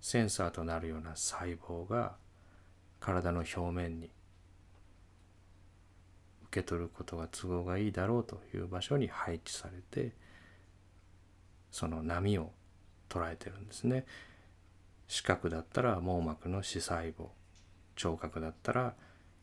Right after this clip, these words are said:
耳の中のリンパ液の震えを感知する有毛細胞とか、そういう各感覚に特化したセンサーの細胞が、それを捉える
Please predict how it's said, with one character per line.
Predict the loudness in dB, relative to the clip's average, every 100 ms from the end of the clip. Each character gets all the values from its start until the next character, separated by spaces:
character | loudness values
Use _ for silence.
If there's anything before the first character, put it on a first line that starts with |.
| -20 -20 -2
耳 | 2 4 4
の | 2 2
中 | 0 -2 -4
の | -4 -4 -10 -12 0
リ | 2
ン | 4
パ | 4 4
液 | 2
の | -2
震 | -2 -4 -2 -2
え | -4
を | -6
感 | -6 -6 -6
知 | -6
す | -6
る | -4 0
有 | 2 2
毛 | 2 -2 -2
細 | -4 -6 -8
胞 | -10 -12
と | -16
か、 | -16 -20 -20 -20 -20 -8
そ | -2
う | -2
い |
う | -2 -10 -18 0
各 | 2 4 2
感 | 4 2 2
覚 | 0 0 0
に | 0 -2 -8 -20 -20 -4
特 | 0 0
化 | 2 0
し | 0
た | -4 -8 -14 -20 -20 -20 -20 -20 -20 -20 -20 -12
セ | -2 4
ン | 6
サ | 6 4
ー |
の | 2
細 | 0 2 0 0
胞 | -2 0
が、 | 0 -2 -6 -18 -20 -20 -20 -20 -20 -20 -20 -20 -20 -20 -20 -20 -20 -12
そ | -4 2
れ | 2
を | 2
捉 | 0 2 4
え | 6
る | 6 2